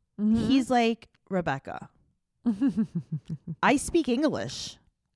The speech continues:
Speaker 1: He speaks it all the way,
Speaker 2: She's
Speaker 1: too.
Speaker 2: like, "You speak very good sometime."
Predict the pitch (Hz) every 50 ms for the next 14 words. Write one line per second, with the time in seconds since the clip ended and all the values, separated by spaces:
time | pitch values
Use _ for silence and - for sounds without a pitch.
0 | _ _ _ _ _ - - - 254 - - - 311 - - 269 - - - 175
1 | 185 180 180 175 143 147 160 160 - - 143 - - - 208 165 - 214 202 202
2 | - - 185 196 254 311 294 - - - 277 269 202 170 165 160 160 208 226 240
3 | 240 247 233 190 170 - 285 311 311 226 - - - 226 220 214 202 180 - -
4 | - - 262 294 294 262 240 233 247 269 285 285